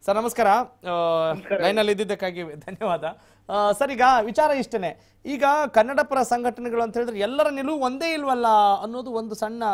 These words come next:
Speaker 1: ಆ, ಒಂದು ಅಸಮಾಧಾನ, ಅನುಮಾನ ಕೂಡ ವ್ಯಕ್ತವಾಗ್ತದೆ. ಅದನ್ನ ನೀವು, ಆ, ನಮ್ಗೆ, ಆ, ಸ್ಪಷ್ಟಪಡಿಸ್ಬೇಕು
Speaker 2: ಇಲ್ಲ,
Speaker 1: ಅಂತ ಒಂದು
Speaker 2: ಅನುಮಾನ
Speaker 1: ವಿನಂತಿ.
Speaker 2: ಅಂದ್ರೆ ಕೆಲವು ವಿಷಯದಲ್ಲಿ ಕನ್ನಡ ಪರ ಸಂಘಟನೆಗಳು ಬೇರೆ ಬೇರೆ ಒಂದು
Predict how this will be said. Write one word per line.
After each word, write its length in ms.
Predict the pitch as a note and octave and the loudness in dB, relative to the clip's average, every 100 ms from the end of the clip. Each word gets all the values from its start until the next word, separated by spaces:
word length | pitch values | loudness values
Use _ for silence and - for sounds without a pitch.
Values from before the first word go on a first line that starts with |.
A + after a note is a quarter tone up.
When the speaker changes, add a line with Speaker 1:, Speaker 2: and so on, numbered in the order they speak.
| F3 - | -4 -8
Speaker 1:
ಆ, 60 | E3+ E3+ E3 D#3+ D3+ D3 | -8 -4 -4 -4 -8 -12
ಒಂದು 420 | D#3 D#3 D3 C#3+ _ _ _ - | -12 -12 -12 -12 _ _ _ -8
ಅಸಮಾಧಾನ, 520 | E3+ A3+ A#3+ A#3 B3 B3 | -6 -2 0 2 2 2
ಅನುಮಾನ 320 | G#3 B3 C4 C4 | 2 4 4 2
ಕೂಡ 140 | A3+ A#3+ | -2 -2
ವ್ಯಕ್ತವಾಗ್ತದೆ. 560 | G#3 - F#3 - D#3+ | -4 -4 -6 -4 -4
ಅದನ್ನ 220 | D#3+ B3 C#4+ | -4 -2 -6
ನೀವು, 500 | B3 A3 G3 F3 D#3 | -4 -4 -4 -6 -8
ಆ, 220 | E3 D#3+ | -6 -4
ನಮ್ಗೆ, 520 | E3+ E3+ E3 D3+ C#3 | -6 -6 -4 -4 -6
ಆ, 360 | - C#3 C3+ C3+ | -10 -12 -10 -12
ಸ್ಪಷ್ಟಪಡಿಸ್ಬೇಕು 720 | - F3+ - G#3 F3 E3 C#4+ | -6 -6 -6 -10 -10 -8 -6
Speaker 2:
ಇಲ್ಲ, 120 | - | -6
Speaker 1:
ಅಂತ 120 | E3 | -8
ಒಂದು 140 | F#3 A#3+ | -6 -6
Speaker 2:
ಅನುಮಾನ 180 | C#4+ - | -6 -8
Speaker 1:
ವಿನಂತಿ. 200 | G#3+ D#3+ | -8 -10
Speaker 2:
ಅಂದ್ರೆ 160 | G3 | -10
ಕೆಲವು 280 | G3+ G3+ A3 | -8 -6 -4
ವಿಷಯದಲ್ಲಿ 500 | G#3 B3 B3 A#3+ A#3 | -4 -2 -2 -4 -10
ಕನ್ನಡ 220 | G3+ A3+ | -6 -6
ಪರ 220 | A#3 A3+ | -4 -4
ಸಂಘಟನೆಗಳು 840 | A3+ A3+ A3 G#3+ G#3+ G#3+ G#3+ G#3+ A3 | -4 -6 -6 -8 -8 -10 -6 -4 -4
ಬೇರೆ 360 | E3 F#3+ G#3 | -4 -4 -2
ಬೇರೆ 580 | G#3 G#3 G#3 G#3 G#3 G#3 _ _ _ _ - | -2 -4 -2 -4 -6 -10 _ _ _ _ -4
ಒಂದು 760 | G3 G3 F#3+ G3 F#3+ F#3 F3+ | -2 -2 -4 -4 -4 -6 -10